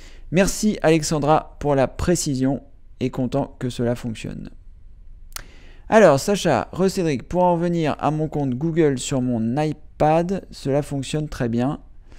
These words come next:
Donc comme, euh, je pense Sacha qu'il faut que vous, euh, peut-être vous,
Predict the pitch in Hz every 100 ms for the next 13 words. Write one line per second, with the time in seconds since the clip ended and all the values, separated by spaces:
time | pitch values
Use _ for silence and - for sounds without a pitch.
0 | - - - - - 151 151 196 190 -
1 | 170 160 156 151 147 143 135 160 - 190
2 | 202 180 - 156 - 170 - 147 - 165
3 | 156 143 139 165 165 - 127 123 120 117
4 | 113 113 110 113 110 92 71 - 147 170
5 | 143 147